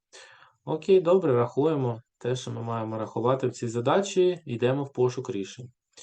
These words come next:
Так, дані, пошук, пошук рішень. Як завжди, тут ми з вами обираємо цільову функцію.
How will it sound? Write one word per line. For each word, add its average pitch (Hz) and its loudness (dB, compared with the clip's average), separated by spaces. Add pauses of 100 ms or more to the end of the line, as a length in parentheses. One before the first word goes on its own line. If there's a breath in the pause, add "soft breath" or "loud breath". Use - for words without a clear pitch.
(1040 loud breath)
Так, 107 0
дані, 180 0 (360)
пошук, 139 -2 (640 loud breath)
пошук - -8
рішень. 92 -8 (2500)
Як 156 0
завжди, 208 4
тут 185 8
ми 143 0
з 131 -2
вами 143 2
обираємо 127 0
цільову 147 -2
функцію. 143 -4